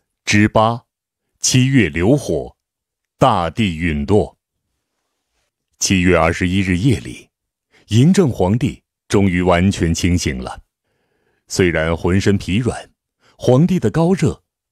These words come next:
却莫名其妙地消散了。在皇帝挣扎着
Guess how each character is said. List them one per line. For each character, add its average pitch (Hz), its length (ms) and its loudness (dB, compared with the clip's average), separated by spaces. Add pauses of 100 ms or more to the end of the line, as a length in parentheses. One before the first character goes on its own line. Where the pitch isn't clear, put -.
却 87 220 -2
莫 90 240 2
名 82 200 -2
其 82 220 -4
妙 85 160 2
地 87 120 -4
消 85 260 -2
散 85 200 -4
了。 60 220 -18 (880)
在 85 260 0
皇 87 220 -2
帝 90 100 -2
挣 95 300 2
扎 78 160 -2
着 71 200 -6